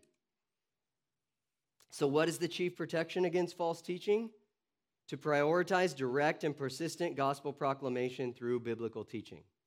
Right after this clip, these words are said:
What did Paul say in verse twenty? "How I did not shrink from declaring to you anything that was profitable in teaching you in public and from house to house."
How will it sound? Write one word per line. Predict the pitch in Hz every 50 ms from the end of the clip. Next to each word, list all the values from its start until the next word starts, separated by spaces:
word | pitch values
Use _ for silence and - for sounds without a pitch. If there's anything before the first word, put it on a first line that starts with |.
| _ _ _ _ _ _
What | 123 139
did | 147 139
Paul | 143 151 151 147
say | 151 160 156 156
in | 160 156
verse | 151 160 160 156 160
twenty? | - 185 196 185 156 117 90 87 - _ _ _ _ _ _ _ _
"How | - 151 143 151 160
I | 165 160
did | 160 160 160 156
not | 165 160 160 165
shrink | - - 175 180 190 196 190
from | - 185 156
declaring | 151 147 139 139 170 165 170 185 190 185 180
to | - 165
you | 151 135 131
anything | 127 143 156 175 175 170 190 175
that | 165 160 143
was | 147 147 143 139
profitable | - - - 170 147 165 170 - 170 151 143 131 123 120 123 127 135 127 - - _ _ _
in | - 135 135 131
teaching | - 185 202 190 - 214 202 202
you | 196 190 185
in | 165 143 143
public | 143 170 165 170 175 190 190 185 - 175
and | 151 147 139
from | 147 135 123
house | 117 123 147 156 175 180 - -
to | - 156 135 123
house." | 117 143 151 160 175 175 180 170 - - - - -